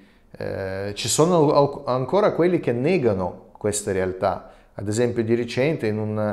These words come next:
eh, nel B B C, al-, nel canale britannico, hanno dedicato un intero programma,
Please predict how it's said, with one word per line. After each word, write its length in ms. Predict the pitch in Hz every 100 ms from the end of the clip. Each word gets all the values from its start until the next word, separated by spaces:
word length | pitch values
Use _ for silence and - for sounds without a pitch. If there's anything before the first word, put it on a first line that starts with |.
| 104 - - _ _ 107
eh, 220 | 101 104
nel 180 | 113 113
B 120 | 117
B 120 | 110
C, 440 | - 123 151 135 101
al-, 180 | 104 101
nel 240 | 101 101
canale 340 | 113 113 113
britannico, 840 | 107 104 117 135 151 120 - 98 - - -
hanno 180 | 117
dedicato 480 | 117 117 120 139 131
un 80 | 120
intero 380 | 117 120 143 120
programma, 920 | 120 117 113 98 92 98 135 170 -